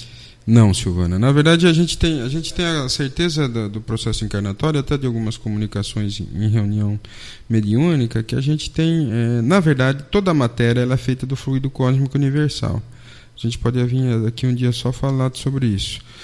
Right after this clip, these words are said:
Mas, nesse sentido, a gente, a gente tem que pensar da seguinte forma. Cada vez que um planeta ele tá mais evoluído, ele fica menos etéreo e pode ser menos visível ao nosso, ao nosso olhar.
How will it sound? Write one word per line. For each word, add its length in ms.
Mas, 200
nesse 280
sentido, 580
a 140
gente, 560
a 80
gente 220
tem 120
que 80
pensar 460
da 160
seguinte 320
forma. 300
Cada 360
vez 300
que 140
um 80
planeta 500
ele 180
tá 180
mais 320
evoluído, 360
ele 100
fica 220
menos 320
etéreo 440
e 40
pode 260
ser 120
menos 260
visível 600
ao 100
nosso, 460
ao 100
nosso 340
olhar. 280